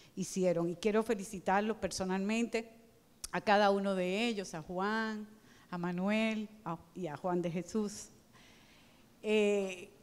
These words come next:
que lograron primero esa sinergia como equipo. Para las personas que trabajamos en investigación sabemos que esto no siempre es fácil de lograr.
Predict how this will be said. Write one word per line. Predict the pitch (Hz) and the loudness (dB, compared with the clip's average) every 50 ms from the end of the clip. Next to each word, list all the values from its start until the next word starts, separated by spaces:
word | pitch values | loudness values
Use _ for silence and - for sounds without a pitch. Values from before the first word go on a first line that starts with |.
| - - - - | -20 -18 -6 0
que | 262 254 247 233 233 226 | 4 6 6 8 6 6
lograron | 240 233 226 226 233 240 262 269 285 294 294 285 269 269 262 233 226 | 4 4 4 4 4 6 6 8 8 8 8 8 6 6 4 0 -2
primero | 214 - 226 226 220 233 240 254 254 247 240 233 | -2 0 0 0 0 0 0 2 2 2 2 2
esa | 220 220 233 226 - 254 240 240 233 233 220 | 2 2 0 0 0 0 0 0 0 0 -2
sinergia | - - 226 214 208 214 233 247 226 214 - - 202 185 180 185 180 | -4 -4 -4 -2 0 0 0 0 0 -2 -2 -2 0 0 0 0 -2
como | - - 196 196 202 | -2 -4 -2 -2 -2
equipo. | 202 185 - 233 233 233 214 - - 190 185 180 | -4 -4 -2 -2 -2 -2 -2 0 0 0 0 0
Para | 185 214 208 208 208 202 | -2 -2 0 0 0 0
las | 202 196 196 | 0 -2 -2
personas | 190 - 214 196 - 240 240 254 269 269 277 277 269 269 | -4 -6 -8 -6 -4 -4 -2 -2 0 0 0 0 0 0
que | 269 269 | -2 -2
trabajamos | 233 247 254 240 240 240 240 233 254 254 | -2 0 0 0 2 2 0 0 0 0
en | 254 | 0
investigación | 254 247 247 247 - 240 220 226 226 - 254 247 233 | 0 0 -2 -2 -2 -2 -2 -2 -2 -2 -4 -4 -2
sabemos | 202 214 208 208 208 220 226 220 | -2 -2 -2 -2 -2 -2 -4 -4
que | 220 - 208 202 | -4 -4 -4 -4
esto | 202 - - 226 | -4 -6 -6 -4
no | 220 214 220 | -4 -4 -4
siempre | 214 - 233 220 214 190 214 214 | -4 -4 -6 -6 -4 -4 -4 -4
es | 202 | -4
fácil | - 208 196 202 - 233 202 196 | -2 -2 -2 -2 -4 -6 -6 -4
de | 202 | -4
lograr. | 196 196 185 170 175 165 160 151 139 | -2 -2 -4 -4 -4 -4 -4 -4 -6